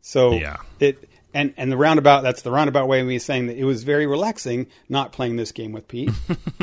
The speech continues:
Speaker 1: Uh, but on the other hand, I, I think I lost horribly. If I wasn't in last place, I was very close to it. Um, that was just also a mechanic that I picked, um, doing, playing chances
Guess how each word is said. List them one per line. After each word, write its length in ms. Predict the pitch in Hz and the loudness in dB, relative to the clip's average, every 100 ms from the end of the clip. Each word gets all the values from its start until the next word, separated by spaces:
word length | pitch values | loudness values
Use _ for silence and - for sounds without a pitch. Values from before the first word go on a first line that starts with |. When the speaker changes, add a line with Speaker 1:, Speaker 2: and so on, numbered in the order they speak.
| - 143 | -6 -6
Speaker 1:
Uh, 300 | 127 120 117 107 - - | -2 -2 -2 -8 -12 -10
but 260 | 139 151 147 | 2 2 2
on 100 | 143 | 0
the 60 | 151 | 2
other 140 | 180 | 2
hand, 200 | 143 143 147 | 2 0 0
I, 240 | 139 120 120 _ - | 0 0 -4 _ -8
I 60 | 127 | -4
think 180 | 151 | -2
I 60 | 131 | 0
lost 280 | 123 127 - | 0 -2 -4
horribly. 380 | - 151 110 110 | 0 0 0 -2
If 100 | 151 | 0
I 40 | |
wasn't 240 | 156 147 | 2 2
in 80 | 139 | -2
last 260 | 131 127 - | -2 -4 -2
place, 240 | 143 120 | -2 -2
I 40 | 120 | -4
was 80 | 107 | -6
very 180 | 123 113 | -6 -6
close 260 | - 110 | -8 -12
to 120 | - 107 | -10 -14
it. 140 | 101 _ _ _ - | -14 _ _ _ -8
Um, 320 | 120 104 98 _ _ _ _ | -6 -8 -12 _ _ _ _
that 140 | 143 139 | -2 -2
was 100 | 120 | -4
just 200 | 135 - _ _ - | -8 -10 _ _ -16
also 280 | 127 120 123 | -6 -4 -4
a 20 | |
mechanic 400 | 107 117 120 104 | -8 -8 -8 -8
that 80 | - | -8
I 80 | 110 | -8
picked, 380 | 107 113 - _ - | -8 -10 -12 _ -14
um, 300 | 117 101 98 _ _ _ | -12 -12 -16 _ _ _
doing, 280 | 123 110 101 _ _ _ | -8 -8 -10 _ _ _
playing 480 | - 127 110 110 - _ _ - | -10 -8 -6 -10 -16 _ _ -12
chances 540 | 127 113 - 107 - | -8 -8 -10 -14 -18